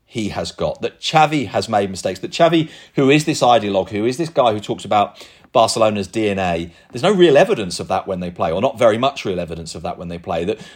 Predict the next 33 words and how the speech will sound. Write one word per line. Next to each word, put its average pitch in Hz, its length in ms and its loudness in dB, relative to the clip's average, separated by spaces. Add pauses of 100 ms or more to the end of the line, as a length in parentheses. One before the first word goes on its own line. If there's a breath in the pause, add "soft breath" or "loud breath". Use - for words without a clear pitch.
and 135 100 -6
so 190 160 6
I 190 80 6
think 233 180 -6
a 240 40 2
manager 202 340 0
can 131 160 -4
look 113 100 -2
at 104 60 -6
this - 140 -8
and 104 80 -10
think, 117 240 -8 (640 loud breath)
"Actually, 170 520 -2 (1080)
I 104 120 6
could 165 240 -4 (380)
do 175 280 6
more 113 320 2
with 98 180 -4
this 110 200 -8
squad 98 420 0
than 101 360 -8
is 101 160 -8
being 101 320 -8
done 90 300 -2
at 82 80 -10
the 95 60 -10
moment." 95 280 0
And 107 120 -6
I, 135 100 0
and 139 180 0
I 143 60 6
don't 165 420 0
want 139 560 0